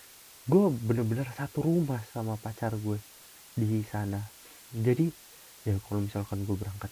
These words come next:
kerja, ya bener-bener kayak suami istri sih di sana. Jadi gue disiapin makan. Nanti kalau misalkan gue masuk pagi, gue dikasih sar-, gue dibuatin sarapan sama pacar gue di sana.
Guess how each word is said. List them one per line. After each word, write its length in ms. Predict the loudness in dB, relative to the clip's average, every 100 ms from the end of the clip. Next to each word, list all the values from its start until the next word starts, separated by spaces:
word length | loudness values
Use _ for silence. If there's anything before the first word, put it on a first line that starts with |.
| -6
kerja, 480 | -4 -4 -4 -4 -4
ya 160 | 0
bener-bener 380 | 2 2 2 0 -2
kayak 160 | -4 4
suami 320 | 4 6 2
istri 320 | -2 0 0
sih 220 | 2 0 0 -16 -16 -12 0
di 140 | 2
sana. 320 | 2 2 0
Jadi 240 | 0 0 2
gue 140 | 2
disiapin 560 | 0 -4 -6 -4 -2 -2 -4
makan. 720 | -8 -4 0 2 2 -2 -6 -14 -20 -8 -2
Nanti 240 | 0 0 -4 -4
kalau 220 | 0 0
misalkan 400 | 0 -2 0 4
gue 100 | 4
masuk 220 | 4 2
pagi, 340 | 2 2 4 2 0 -8 -20 -20 -20 -20 -20 -20 -20 -20 -20 -20 -20 -20 -20 2
gue 160 | 8 10 8
dikasih 400 | 2 -4 -4 -6
sar-, 240 | -4 -4
gue 240 | -2 4 8
dibuatin 480 | 8 6 2 -4
sarapan 480 | -4 -6 -6 -6 -8 -6
sama 240 | -6 -8
pacar 320 | -10 -12 -10 -10
gue 200 | -12 -18 -20 -20 -20 -20 -20 -6
di 80 | -6
sana. 320 | -2 -4 -6